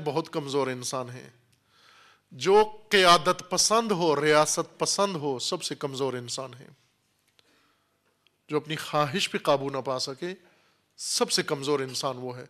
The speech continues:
اور دشمن کے لیے سب سے پسندیدہ انسان۔ چونکہ اس کو آپ لالچ دیں، جو مرضی ایسے کروا لیں۔ امام حسن علیہ السلام کا سپہ سالار اعلیٰ فوج کا جو بظاہر بڑا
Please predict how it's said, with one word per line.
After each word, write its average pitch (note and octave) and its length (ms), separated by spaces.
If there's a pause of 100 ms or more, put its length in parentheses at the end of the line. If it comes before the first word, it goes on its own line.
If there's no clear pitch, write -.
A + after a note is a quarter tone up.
(420)
اور D3 100 (120)
دشمن F3 340
کے F3 80
لیے E3 200
سب D#3+ 200
سے D#3 100
پسندیدہ C3 680
انسان۔ B2 340 (800)
چونکہ C#3+ 360
اس - 140
کو E3 140 (1080)
آپ C#3 260 (100)
لالچ C#3+ 480
دیں، F3+ 140
جو D3+ 200
مرضی C#3+ 360
ایسے C#3 220
کروا C3 320
لیں۔ C3 160 (100)
امام D3 300 (160)
حسن D#3+ 220
علیہ D#3+ 220
السلام D3+ 380
کا D3+ 240 (480)
سپہ D#3 340
سالار D3+ 480 (280)
اعلیٰ E3 440
فوج F3+ 420
کا F3+ 260 (1200)
جو C#3+ 240
بظاہر D3 440
بڑا D#3 160